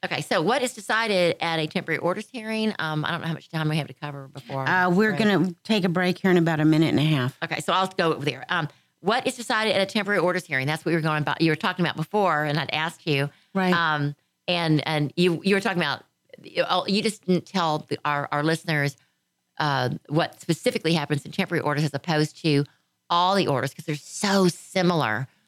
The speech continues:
Speaker 1: What is the ultimate resolution in what happens in the temporary orders case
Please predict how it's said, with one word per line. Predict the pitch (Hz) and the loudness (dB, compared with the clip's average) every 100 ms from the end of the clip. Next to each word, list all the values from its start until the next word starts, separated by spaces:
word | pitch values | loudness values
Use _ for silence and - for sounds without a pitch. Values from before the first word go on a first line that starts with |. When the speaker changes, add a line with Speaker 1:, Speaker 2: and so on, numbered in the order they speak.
| _ | _
Speaker 1:
What | 202 202 208 | -2 0 0
is | 196 | 0
the | 202 - | -2 0
ultimate | 180 - 247 - | -2 0 -2 0
resolution | 185 165 160 175 - | 0 2 2 2 0
in | 147 | -2
what | - | 0
happens | 160 151 156 | -2 -2 -4
in | - | -4
the | 143 | -6
temporary | - 147 147 - | -4 -4 -4 0
orders | 185 277 180 - | 0 0 -4 -6
case | 131 135 | -6 -6